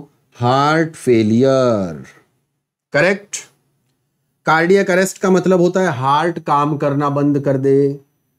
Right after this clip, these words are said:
हार्ट ब्लॉक या कार्डियक ब्लॉक का मतलब होता है जब एसएएन और एवीएन के बीच में इंपल्स ट्रेवल नहीं कर रहा हो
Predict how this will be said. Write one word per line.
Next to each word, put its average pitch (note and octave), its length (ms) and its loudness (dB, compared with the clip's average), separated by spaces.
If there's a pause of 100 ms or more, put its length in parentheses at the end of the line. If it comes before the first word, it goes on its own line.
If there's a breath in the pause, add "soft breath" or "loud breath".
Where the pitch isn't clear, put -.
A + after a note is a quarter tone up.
(640)
हार्ट F3 380 0
ब्लॉक D#3+ 380 2
या F#3 120 2
कार्डियक E3+ 520 0
ब्लॉक E3 320 0
का F3+ 80 -2
मतलब E3 340 0
होता E3 200 0
है E3+ 100 0
जब F3 300 -2
एसएएन F3 580 0
और E3 380 -4
एवीएन E3+ 540 0
के E3+ 140 2
बीच D#3+ 420 -2
में F3+ 220 0
इंपल्स D#3+ 640 0
ट्रेवल D3 260 0
नहीं C#3+ 340 0
कर C#3+ 140 0
रहा C#3 300 0
हो C#3 340 -2